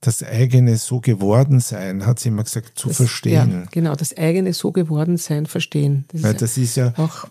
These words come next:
Speaker 1: genetisch
Speaker 2: ja.
Speaker 1: bedingt, aber es ist auch bedingt durch das, was unsere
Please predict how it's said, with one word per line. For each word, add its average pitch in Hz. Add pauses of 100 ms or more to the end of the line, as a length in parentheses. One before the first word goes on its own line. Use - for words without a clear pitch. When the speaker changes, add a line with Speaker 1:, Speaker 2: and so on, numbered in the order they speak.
(160)
Speaker 1:
genetisch 127
Speaker 2:
ja. -
Speaker 1:
bedingt, 151 (200)
aber 127
es 120
ist 127
auch 127
bedingt 131 (140)
durch 127
das, 123
was 123
unsere 120